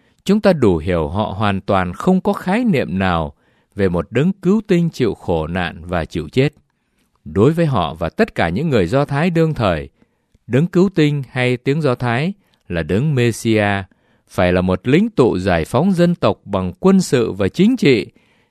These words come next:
để đem đến chiến thắng vinh quang cho dân tộc. Họ không thể nào quan niệm về một cứu tinh chịu khổ nạn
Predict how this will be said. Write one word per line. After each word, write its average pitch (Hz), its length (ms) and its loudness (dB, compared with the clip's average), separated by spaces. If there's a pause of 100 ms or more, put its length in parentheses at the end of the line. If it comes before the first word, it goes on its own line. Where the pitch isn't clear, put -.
để 85 160 -4
đem 120 280 2
đến 127 180 0
chiến 139 260 -2
thắng 156 280 -2
vinh 143 240 2
quang 135 280 2
cho 127 140 0
dân 120 200 0
tộc. 82 240 -4 (840)
Họ 107 160 -2
không 190 220 0
thể 95 160 2
nào 80 320 -4
quan 180 240 4
niệm 101 240 0
về 85 140 -2
một 80 240 -6
cứu 190 260 2
tinh 156 260 0
chịu 92 260 -2
khổ 78 300 -2
nạn 82 280 -4